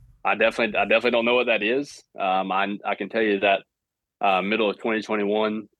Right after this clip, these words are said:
prior to winning the championship, you know, Matt Kaulig, Chris Rice had offered me a deal, and, um, when I accepted that deal, it wasn't based off, "Hey, come drive for us for one year."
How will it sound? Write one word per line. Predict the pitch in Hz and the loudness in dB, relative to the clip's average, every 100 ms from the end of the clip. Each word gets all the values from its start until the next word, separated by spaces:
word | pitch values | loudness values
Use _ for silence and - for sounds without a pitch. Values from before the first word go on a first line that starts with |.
| _ | _
prior | - 104 107 | 0 2 2
to | 98 | 0
winning | 101 104 | -2 -2
the | 95 | -2
championship, | 110 98 101 - 117 110 _ _ _ _ _ _ - | -2 -2 -4 0 0 0 _ _ _ _ _ _ -10
you | 104 | -2
know, | 95 87 82 | 0 0 -2
Matt | 101 - | -2 0
Kaulig, | - 104 101 98 | 0 2 2 0
Chris | 104 - | -4 0
Rice | 104 104 98 | 2 2 0
had | - 87 90 - - | -4 -8 -10 -12 -2
offered | 107 - 107 | -2 0 -2
me | 104 | 0
a | 98 | 0
deal, | 101 113 110 110 110 - | 2 2 4 2 -2 -6
and, | 95 95 92 | -2 0 2
um, | 92 92 90 87 - - _ _ _ | 2 2 0 -4 -12 -20 _ _ _
when | 104 101 | -4 0
I | 101 | 0
accepted | - 117 110 | 0 -2 0
that | 98 | 0
deal, | 101 113 | 2 2
it | 98 | 4
wasn't | 110 113 95 | 2 0 0
based | 107 - | 0 0
off, | 95 | -2
"Hey, | 107 104 | 0 -2
come | 98 104 | -2 -4
drive | 98 101 - | 0 0 -2
for | 98 | -6
us | 87 | -8
for | 95 | -10
one | 90 90 | -8 -2
year." | 85 - | -2 -2